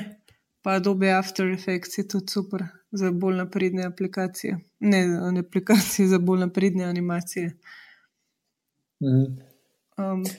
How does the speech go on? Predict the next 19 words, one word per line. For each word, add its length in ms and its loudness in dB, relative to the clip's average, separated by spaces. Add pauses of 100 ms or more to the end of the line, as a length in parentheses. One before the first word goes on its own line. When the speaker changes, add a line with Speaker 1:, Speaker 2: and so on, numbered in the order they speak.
Speaker 2:
Mi 100 4
smo 140 8
včasih 340 4
to, 140 10 (160)
eh, 160 4
še 160 -2
uporabili 420 6
Google 320 8
Slides 680 6
namesto, 440 4
na 80 2
primer, 240 6
Keynote 420 6
ali 100 6
PowerPointa, 680 6 (580)
ker 140 8
enostavno 340 8
je 80 8
bilo, 200 12